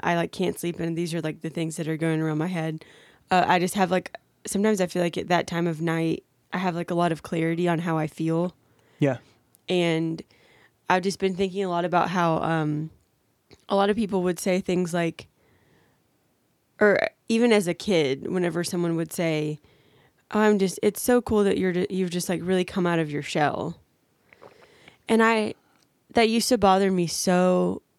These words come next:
Speaker 1: bad, or it still does. Like, I, I don't like that phrase because that's saying, or I feel like that could be saying, "Oh, I'm getting a taste of your extrovert energy."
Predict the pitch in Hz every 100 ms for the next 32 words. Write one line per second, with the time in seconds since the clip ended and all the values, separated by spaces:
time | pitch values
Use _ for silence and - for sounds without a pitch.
0 | _ 208 226 190 - - 196 196 - 254
1 | 185 165 143 170 180 185 - 185 226 262
2 | - 185 190 - - - - 120 - -
3 | - _ _ _ _ _ _ _ 202 214
4 | 202 175 208 208 - 220 208 196 180 175
5 | - - _ _ _ _ _ _ _ _
6 | _ _ _ _ _ _ 202 208 202 -
7 | 247 208 165 - - 190 160 180 - 170
8 | 165 165 - - - - - 220 208 196
9 | 196 202 196 185 - 196 180 190 160 160
10 | - 160 - 160 143 151 - 156 143 143
11 | 143 156